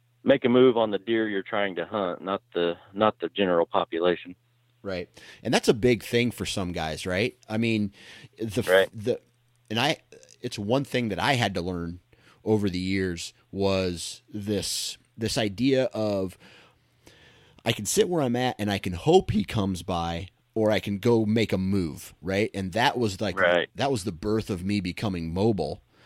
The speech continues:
Speaker 2: Um, was it har-,
Speaker 1: Right.
Speaker 2: was it hard for you to, I g-, break that, I guess, break that trend for, of sitting in the same spot and, and basically when you see fresh sign or you have, um,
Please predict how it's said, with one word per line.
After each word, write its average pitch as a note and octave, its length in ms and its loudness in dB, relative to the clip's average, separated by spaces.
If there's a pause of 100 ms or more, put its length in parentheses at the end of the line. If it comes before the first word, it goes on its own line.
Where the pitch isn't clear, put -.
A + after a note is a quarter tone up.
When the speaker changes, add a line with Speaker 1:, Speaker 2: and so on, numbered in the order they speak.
(140)
Speaker 2:
Um, F2+ 400 -6
was G2 240 -4
it - 140 -2
har-, F#2+ 120 2
Speaker 1:
Right. F2+ 260 6
Speaker 2:
was A2+ 120 0
it - 120 2
hard B2 360 0
for C#3 200 -2
you B2 500 2 (100)
to, G#2 520 2 (720)
I G2 120 -6
g-, D#2+ 100 -10
break G2+ 600 0
that, G#2 380 4 (500)
I F#2+ 80 -6
guess, F#2 260 -4 (480)
break G#2+ 320 -2
that G2+ 220 0
trend G#2 540 -2 (420)
for, - 200 -10
of F#2+ 460 -2
sitting A2+ 300 2
in G2+ 80 0
the F2+ 60 -2
same G#2 260 0
spot G2+ 520 0
and, F2+ 360 -6
and F2 260 -8 (320)
basically F#2 680 -4 (160)
when G2+ 180 -4
you A2 120 0
see A#2+ 280 -2
fresh A#2 300 -2
sign B2 280 0
or F#2+ 80 -2
you F#2+ 220 -4
have, G#2 480 -2 (420)
um, F2 480 -6